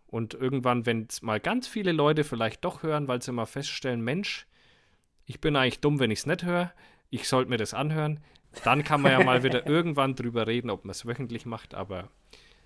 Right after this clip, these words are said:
Speaker 1: äh, aktuell
Speaker 2: Aktuell
Speaker 1: reicht
Speaker 2: sind
Speaker 1: zwei
Speaker 2: einfach
Speaker 1: wöchentlich.
Speaker 2: andere Projekte
Speaker 1: Wertvoller als ihr, Bitches.
Speaker 2: wertvoller, genau.
Speaker 1: <laughs>
Speaker 2: So sieht's nämlich aus.
Speaker 1: So nämlich.
Speaker 2: Wir haben euch nämlich gar nicht mehr lieb.
Speaker 1: Ja. Ja,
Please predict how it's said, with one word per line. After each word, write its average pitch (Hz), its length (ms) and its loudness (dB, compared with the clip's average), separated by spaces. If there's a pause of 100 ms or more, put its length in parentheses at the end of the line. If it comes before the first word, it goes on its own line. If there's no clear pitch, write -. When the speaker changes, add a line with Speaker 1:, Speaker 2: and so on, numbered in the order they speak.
(140)
Speaker 1:
äh, 98 260 -6
aktuell 95 680 -12 (880)
Speaker 2:
Aktuell - 340 -2
Speaker 1:
reicht 156 40 2 (120)
Speaker 2:
sind - 80 -4
Speaker 1:
zwei 101 120 -2
Speaker 2:
einfach - 200 -2
Speaker 1:
wöchentlich. - 260 -10
Speaker 2:
andere 160 320 4
Projekte 139 720 -4 (720)
Speaker 1:
Wertvoller 120 500 2
als 107 280 -4
ihr, 123 220 0 (120)
Bitches. 147 520 0
Speaker 2:
wertvoller, 135 140 -10 (240)
genau. 147 380 6 (140)
Speaker 1:
<laughs> - 180 -2
Speaker 2:
So 214 160 8
sieht's 214 300 2
nämlich 147 380 -2
aus. - 200 -8
Speaker 1:
So 147 180 0
nämlich. 123 440 -6 (640)
Speaker 2:
Wir 139 160 -8
haben 160 120 4
euch 180 140 6
nämlich 160 240 2
gar 160 140 0
nicht 143 160 0
mehr 135 140 -4
lieb. 165 280 0 (280)
Speaker 1:
Ja. 226 200 10 (760)
Ja, 98 180 -8